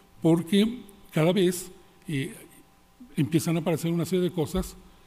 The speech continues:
y yo veo, por ejemplo, las extraordinarias cosas que hace el doctor Hinojosa en cirugía vascular y uno dice, "Bueno, esto es imposible que yo lo haga". Hacer eh,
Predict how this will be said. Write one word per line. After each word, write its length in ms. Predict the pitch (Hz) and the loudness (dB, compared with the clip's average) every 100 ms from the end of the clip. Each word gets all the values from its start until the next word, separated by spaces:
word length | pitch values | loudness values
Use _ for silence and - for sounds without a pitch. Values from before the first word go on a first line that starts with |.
| - _ | -20 _
y 340 | - 143 123 117 | -6 -4 -4 -2
yo 180 | 123 151 | 0 2
veo, 240 | 156 160 | 2 0
por 120 | 160 | -2
ejemplo, 300 | 131 151 143 | -6 -6 -6
las 200 | 151 135 | -6 -6
extraordinarias 600 | - - 131 120 143 147 | -8 -10 -8 -6 -4 -4
cosas 240 | - 151 - | -6 -8 -8
que 80 | 151 | -10
hace 160 | - | -8
el 60 | 143 | -8
doctor 340 | 127 110 139 - - - - - | -8 -4 -6 -6 -20 -20 -14 -4
Hinojosa 440 | 135 127 147 151 | -4 -2 -6 -4
en 60 | 127 | -6
cirugía 320 | 127 113 147 | -6 -6 -4
vascular 480 | 147 - 175 170 165 - - - - _ - - | -4 -4 -4 -2 -4 -12 -20 -20 -20 _ -18 -4
y 160 | 139 | 0
uno 240 | 135 143 151 | 2 4 2
dice, 220 | 127 131 | 0 -4
"Bueno, 320 | 131 135 147 | -2 -2 -2
esto 260 | 143 - 151 | -4 -4 -4
es 120 | 147 | -2
imposible 680 | 190 143 156 143 160 147 165 | 0 2 2 0 0 -4 -4
que 120 | 127 | -8
yo 120 | 120 | -8
lo 140 | 117 95 | -10 -12
haga". 200 | 98 - - - - - - _ _ | -16 -20 -20 -20 -20 -20 -20 _ _
Hacer 440 | 127 107 151 147 123 - - - - | -12 -2 0 0 -2 -16 -20 -20 -10
eh, 240 | 147 127 | -8 -8